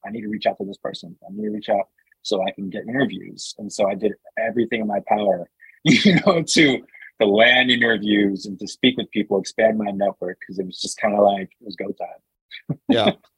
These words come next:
Speaker 2: No, I, I, you know, sometimes that when we get to that point of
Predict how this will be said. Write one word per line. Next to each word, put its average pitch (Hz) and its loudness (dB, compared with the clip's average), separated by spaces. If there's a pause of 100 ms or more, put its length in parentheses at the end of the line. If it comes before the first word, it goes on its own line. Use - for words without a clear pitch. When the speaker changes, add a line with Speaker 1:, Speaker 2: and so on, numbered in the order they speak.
(300)
Speaker 2:
No, 165 6
I, 139 0
I, - -8 (280)
you 180 8
know, 190 8
sometimes 180 4
that 151 4
when 143 4
we 143 4
get 147 4
to 156 0
that 135 4
point 147 0
of 120 4